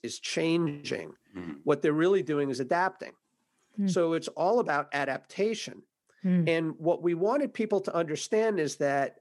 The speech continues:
Speaker 1: adaptation occurs in so many different ways, in so many different places within the human organism, that sometimes we lose sight of it. There's mitochondrial adaptation, intracellular adaptation.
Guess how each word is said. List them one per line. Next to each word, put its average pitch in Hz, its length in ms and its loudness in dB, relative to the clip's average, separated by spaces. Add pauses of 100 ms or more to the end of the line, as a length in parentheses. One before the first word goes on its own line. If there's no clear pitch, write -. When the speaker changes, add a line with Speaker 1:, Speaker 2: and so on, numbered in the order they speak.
Speaker 1:
adaptation 196 760 0
occurs 160 920 0 (600)
in 156 200 -2
so 208 420 2
many 220 260 0
different 180 380 -2
ways, 160 340 0
in 135 120 -6
so 165 180 0
many 151 180 0
different 131 360 -4
places 185 600 -2
within 147 280 -2
the 143 80 0
human 139 360 0
organism, 135 840 0 (600)
that 143 200 0
sometimes 190 600 0
we 156 100 -4
lose 143 260 -4
sight 220 240 0
of 139 140 -2
it. - 180 -10 (400)
There's 170 220 -2
mitochondrial 208 1040 0
adaptation, 123 680 -4
intracellular 202 920 2
adaptation. 123 800 -4